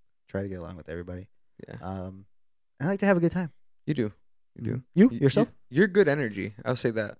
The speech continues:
Speaker 1: Good
Speaker 2: Like, you
Speaker 1: vibes?
Speaker 2: Yeah. Always vibing.
Speaker 1: We're
Speaker 2: Always.
Speaker 1: always vibing here.
Speaker 2: Um,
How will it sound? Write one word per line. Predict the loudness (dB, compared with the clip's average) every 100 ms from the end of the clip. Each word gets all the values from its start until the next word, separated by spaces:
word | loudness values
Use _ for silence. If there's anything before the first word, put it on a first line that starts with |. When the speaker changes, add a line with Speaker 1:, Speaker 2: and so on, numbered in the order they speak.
| 0
Speaker 1:
Good | 4 8
Speaker 2:
Like, | 8
you | 6 0
Speaker 1:
vibes? | -14 -20 -4
Speaker 2:
Yeah. | -2 -2 -10 _ _
Always | 2 2 0
vibing. | -6 -12 -18 _ _ _ _ _
Speaker 1:
We're | 0
Speaker 2:
Always. | 4 4
Speaker 1:
always | 2 0
vibing | -4 -4
here. | -8 -10 -10 _ _ _ 0
Speaker 2:
Um, | 4 6 6 2 -4